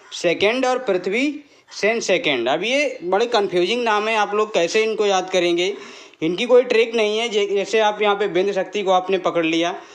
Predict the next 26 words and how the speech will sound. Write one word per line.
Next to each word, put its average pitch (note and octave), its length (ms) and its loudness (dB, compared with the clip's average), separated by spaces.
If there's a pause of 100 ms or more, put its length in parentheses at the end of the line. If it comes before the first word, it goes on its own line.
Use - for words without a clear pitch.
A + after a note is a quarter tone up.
(160)
फिर F3 100 2
आपका F#3 220 2
क्या A3 200 2
है, C4 80 2
प्रवरसेन G#3+ 640 -2
first F3+ 360 0
है, A#3 240 0 (440)
और F#3 440 4
उसके F3+ 300 0
बाद A3+ 200 2
आपका A#3 280 0
क्या A3+ 180 2
आएगा, A#3 260 2
रुद्रसेन, G#3 580 -2
रुद्र F#3 260 -2
के A3 360 -2
बाद F3+ 280 2
में A3+ 200 -4
पृथ्वीसेन G#3+ 680 -2
first, D3+ 420 -2 (400)
और D#3 160 -2
फिर F#3 120 0
से A#3 140 2
आपका A#3+ 300 2
क्या A3 200 2
है C#4 220 2